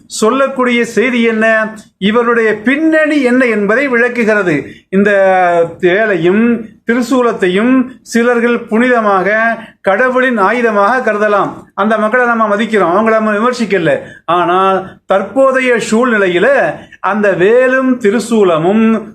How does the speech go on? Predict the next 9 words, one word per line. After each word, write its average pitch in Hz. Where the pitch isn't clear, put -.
குறிப்பிட்ட 262
சில 226
பயங்கரவாத 247
கொள்கைகளை 233
கொண்ட 233
சில 269
அரசியல், 262
அரசியல் 240
கட்சிகளுடைய 226